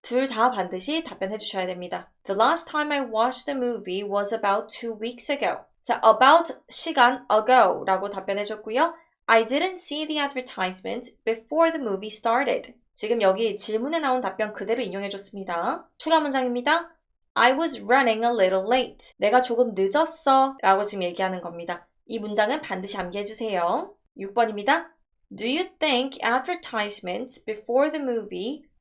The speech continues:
are becoming more common? 자, 영화 전에 시작하는 광고가 조금 더 흔해지고 있니? 그러니까 더 자주 나오고 있니? 자주 보이고 있니? 물어봤습니다.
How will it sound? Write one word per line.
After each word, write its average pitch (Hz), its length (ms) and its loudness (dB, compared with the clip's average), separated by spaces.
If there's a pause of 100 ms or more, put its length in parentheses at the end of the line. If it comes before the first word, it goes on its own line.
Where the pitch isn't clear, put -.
(100)
are 202 140 -2
becoming 208 520 -4
more 202 280 -6
common? 190 440 -6 (540)
자, - 260 -2 (200)
영화 320 340 6
전에 339 180 -2
시작하는 320 420 -2
광고가 190 840 -2
조금 233 220 -8
더 302 280 -2
흔해지고 392 520 -4
있니? 226 440 -6
그러니까 202 200 -8
더 208 80 -12
자주 233 340 -4
나오고 320 320 4
있니? 247 340 -4
자주 202 280 -4
보이고 302 320 -2
있니? 262 340 -6
물어봤습니다. 185 800 2